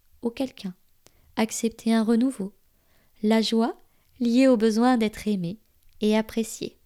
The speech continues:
Quand une émotion est désagréable, cela cache un besoin d'être entendu, respecté, reconnu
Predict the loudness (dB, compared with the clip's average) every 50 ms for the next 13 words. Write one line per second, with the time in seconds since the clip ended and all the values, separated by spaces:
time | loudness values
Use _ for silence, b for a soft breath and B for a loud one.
0 | _ _ _ _ _ _ _ _ b b b b b b b b b b b -4
1 | -4 -4 -2 -2 -2 0 0 0 0 0 0 -2 -2 -4 -2 0 0 0 -2 -2
2 | -6 -6 -4 -6 -8 -6 -6 -6 -6 -4 -4 -6 -8 -10 -12 b b b b b
3 | b -8 -4 0 0 2 0 0 -2 -2 -4 -2 -2 -2 -2 -2 -2 -2 -2 -2
4 | -2 -2 -2 -2 -4 -6 -8 -8 -8 -8 -6 -6 -8 -10 -10 -12 -18 _ _ _
5 | _ _ _ _ _ _ -6 -4 -4 -2 -4 -4 -6 -6 -6 -8 -8 -14 -14 -14
6 | -14 _ _ _ _ _ _ _ _ -20 -6 0 0 0 0 0 -2 -2 -2 -2
7 | -4 -8 -12 -20